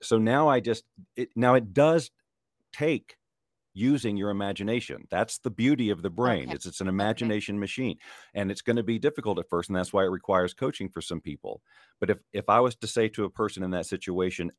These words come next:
Speaker 1: "Imagine that you had, you know, that had, that you had all the money or whatever, what would that feel like? What would that feel like?" Okay.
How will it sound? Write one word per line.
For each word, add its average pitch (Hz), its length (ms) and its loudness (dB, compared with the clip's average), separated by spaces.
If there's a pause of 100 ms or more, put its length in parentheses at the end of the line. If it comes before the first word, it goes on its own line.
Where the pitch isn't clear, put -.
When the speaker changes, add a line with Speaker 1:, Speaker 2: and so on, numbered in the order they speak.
Speaker 1:
"Imagine 107 1080 0 (2000)
that 110 120 6
you 113 160 4
had, 120 220 6
you 123 80 2
know, 87 100 2
that 95 140 2
had, 107 240 2
that 98 140 -2
you 104 100 -2
had 110 180 4
all 92 100 4
the 90 60 -2
money 85 240 -2
or 82 80 -2
whatever, 80 260 -2
what 92 180 0
would 120 80 0
that 123 180 4
feel 92 280 -2
like? 73 180 -4
What 101 100 0
would 107 100 -4
that 98 200 0
feel 82 180 -4
like?" 62 220 -8 (880)
Okay. 80 400 0